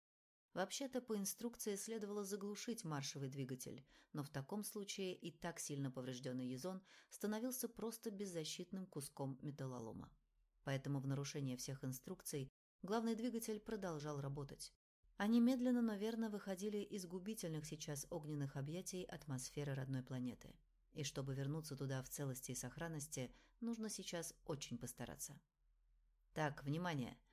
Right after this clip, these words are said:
Нам нужно подняться хотя бы на двести километров. Тогда у нас появится возможность спастись». «По времени это пятнадцать минут, командир», подсказал штурман-навигатор.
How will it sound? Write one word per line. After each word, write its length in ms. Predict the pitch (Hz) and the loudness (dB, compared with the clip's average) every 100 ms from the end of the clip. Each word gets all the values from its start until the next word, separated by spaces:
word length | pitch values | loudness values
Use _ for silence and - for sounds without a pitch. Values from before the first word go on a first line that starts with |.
| - - | -20 -8
Нам 280 | 156 165 180 | 0 2 2
нужно 240 | 185 170 170 | 2 0 2
подняться 440 | 170 170 175 175 | 2 4 0 0
хотя 260 | 175 170 165 | 0 2 2
бы 120 | 165 | 2
на 100 | 160 | 0
двести 340 | 156 170 - | 0 0 -2
километров. 540 | 170 165 165 139 - - - _ - | 0 0 2 0 -2 -8 -12 _ 0
Тогда 380 | 160 156 170 190 | 2 4 4 4
у 40 | |
нас 180 | 196 185 | 4 2
появится 500 | 180 175 175 175 190 | 2 4 2 2 2
возможность 500 | 180 156 147 151 151 | 2 2 0 0 -2
спастись». 500 | 156 143 - - - _ - _ _ _ - | -2 -2 -2 -4 -6 _ -20 _ _ _ 0
«По 120 | 151 | 2
времени 340 | 165 190 202 | 4 4 2
это 120 | 196 202 | 2 -2
пятнадцать 420 | 196 202 185 - | 0 0 0 0
минут, 220 | 196 226 | 2 2
командир», 480 | - 170 156 143 143 - _ _ - | 2 2 2 0 -2 -14 _ _ -8
подсказал 380 | 139 143 143 135 | -4 0 2 2
штурман-навигатор. 800 | - 135 139 139 131 135 131 131 | 0 2 4 4 4 0 -2 -4